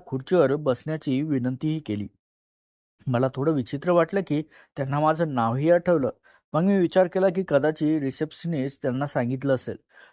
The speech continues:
"तर पूजा, तुम्ही तुमच्या शिक्षणाबद्दल सांगितलं होतं, तुम्ही कम्प्युटरमध्ये काम करू शकता का? बेसिक एमएस ऑफिस येतं का?"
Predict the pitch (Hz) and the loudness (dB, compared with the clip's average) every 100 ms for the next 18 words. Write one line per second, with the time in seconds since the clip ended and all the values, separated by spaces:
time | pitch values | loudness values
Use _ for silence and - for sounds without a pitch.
0 | - 165 175 170 202 190 180 185 190 185 | -6 -2 2 6 6 4 0 -4 -6 -4
1 | 190 - 143 175 175 180 175 180 151 120 | -4 -6 -8 -2 -2 0 -2 -2 -4 -4
2 | 147 165 156 127 135 - 139 151 - 117 | 0 0 2 -2 -2 -4 -6 -6 -4 -4
3 | 139 156 160 151 156 151 127 - 120 139 | -4 -2 -2 0 0 0 0 0 -2 -2
4 | 160 170 175 _ _ _ - - 160 - | -4 -4 -4 _ _ _ -10 -2 -2 2
5 | 180 143 143 147 131 139 - 180 185 _ | 2 2 -2 -2 -4 -4 -4 -6 -8 _
6 | _ _ - 175 180 - 151 143 147 180 | _ _ -2 0 0 -2 -6 -4 0 0
7 | 175 - - 131 - 170 175 170 190 143 | -2 -4 -2 -2 0 -2 0 2 2 4
8 | 131 | 0